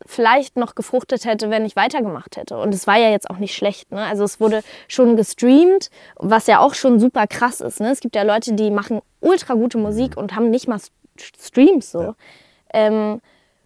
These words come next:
Speaker 1: und ich hab auch schon meine erste Show gespielt, wo wirklich Leute auch so teilweise aus Ungarn oder so kamen,
Speaker 2: Mhm.
Speaker 1: um mich zu sehen, was richtig schön
Speaker 2: Krass.
Speaker 1: war.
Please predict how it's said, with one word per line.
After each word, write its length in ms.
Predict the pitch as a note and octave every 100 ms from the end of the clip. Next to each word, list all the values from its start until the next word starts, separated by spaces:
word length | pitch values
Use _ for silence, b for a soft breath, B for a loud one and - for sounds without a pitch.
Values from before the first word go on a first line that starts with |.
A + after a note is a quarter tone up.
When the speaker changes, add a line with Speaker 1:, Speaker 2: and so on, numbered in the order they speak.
| _ _
Speaker 1:
und 320 | A#3 A#3 A3 -
ich 180 | G#3+ -
hab 100 | -
auch 80 | A3
schon 160 | -
meine 180 | A3+ A3+
erste 240 | - B3+ C#4+
Show 240 | - D#4
gespielt, 380 | C4+ - A#3+ A3+
wo 120 | A3
wirklich 280 | A#3+ - -
Leute 340 | A3 A#3+ G#3+
auch 100 | G#3
so 100 | -
teilweise 420 | G3+ G#3+ A3+ G#3 F#3+
aus 320 | G3+ - - _ _ _
Ungarn 560 | - C4+ D#4 C4 G3+ G3+
oder 220 | G#3+ G#3
so 160 | G#3 G3+
kamen, 380 | G3 G3+ G3+ A#3
Speaker 2:
Mhm. 60 |
Speaker 1:
um 160 | F3+ A3
mich 140 | G3 - -
zu 180 | - -
sehen, 340 | G3+ A3+ D4 B3
was 180 | G3+ -
richtig 300 | A3+ A3+ -
schön 260 | A#3+ B3+
Speaker 2:
Krass. 80 | B3+
Speaker 1:
war. 240 | G3 G3+